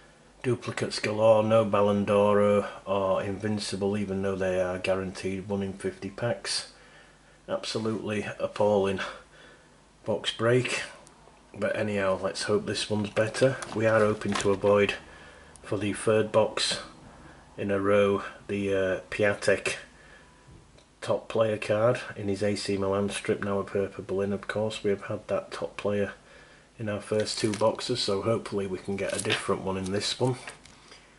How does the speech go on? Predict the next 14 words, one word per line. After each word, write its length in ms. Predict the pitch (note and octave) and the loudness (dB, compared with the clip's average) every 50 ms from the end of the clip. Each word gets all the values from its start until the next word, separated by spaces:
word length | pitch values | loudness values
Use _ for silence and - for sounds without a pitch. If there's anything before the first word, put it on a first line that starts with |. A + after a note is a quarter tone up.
| - - - - _ _ _ - | -20 -20 -20 -20 _ _ _ -8
On 140 | A#2 G#2+ G2+ | -6 -6 -6
the 80 | F#2+ | -6
front 400 | - - - A#2 A#2+ A#2+ G#2+ - | -4 0 2 2 2 2 0 -2
we 80 | G#2 G2+ | -4 -2
have 240 | G2+ G2+ G2 F#2+ - | 0 0 0 -2 -2
C 240 | - - A2 G#2+ | -2 0 0 2
R 160 | G2+ G2 G2 F#2+ | 2 2 2 2
seven, 480 | - - A2 G#2 G2 G#2 G#2 G2+ - - - - - - - - - - - | 2 2 2 2 2 0 -2 -4 -4 -8 -14 -20 -20 -20 -20 -20 -16 -10 -6
Kalidou 440 | - - G2+ G#2 G#2 G2+ G2 G2+ G2 | 0 2 2 2 2 2 0 -2 -4
Koulibaly, 720 | - - A2 G#2 G2 G2+ G2 A2 G#2+ G#2 G2 G2 G2 G2 | -4 -2 -2 -2 -2 -4 -2 0 2 2 2 2 2 2
I 60 | F#2+ | 0
think 220 | F#2+ - G#2+ G2+ - | 0 -2 -4 -4 -4
that's 240 | G2 F#2+ - - | -6 -8 -6 -6
Milan, 360 | - G2 F#2+ F#2+ F#2+ F#2 F#2 | -4 -4 -4 -2 -4 -4 -6